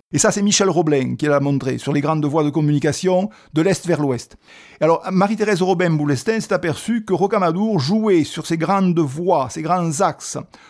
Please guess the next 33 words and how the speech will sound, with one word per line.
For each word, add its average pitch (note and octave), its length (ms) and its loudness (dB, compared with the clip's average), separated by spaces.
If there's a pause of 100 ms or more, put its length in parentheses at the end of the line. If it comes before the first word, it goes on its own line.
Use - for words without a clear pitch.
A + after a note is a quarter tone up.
(100)
de D3+ 100 0
commerce G#3 480 0
des F3+ 220 0
métaux, F#3+ 560 2 (120)
des D3+ 180 0
minerais, F#3 500 2 (340)
des D#3+ 220 2
Alpes G3 320 0
vers F3+ 240 0
l'Occident. D3+ 480 -2 (720)
Un F#3 160 2
rôle G3 480 2
de D#3+ 100 0
station F#3+ 840 -2 (420)
où, C4+ 200 4 (300)
à F3 80 -4
l'âge F3+ 160 2
du G#3 80 -2
bronze, C3 340 0
le B2+ 120 -10
chalcolithique, F3 680 -2 (400)
et C#3 60 -2
depuis D#3+ 240 0
le E3 80 4
néolithique F3 500 0
et F3 40 2
même D#3+ 180 0
peut-être D#3 280 -2
plus E3 200 -2
avant E3 160 0
encore, C3 460 -4 (720)
des G#3 540 2 (100)
trafiquants F#3+ 600 -2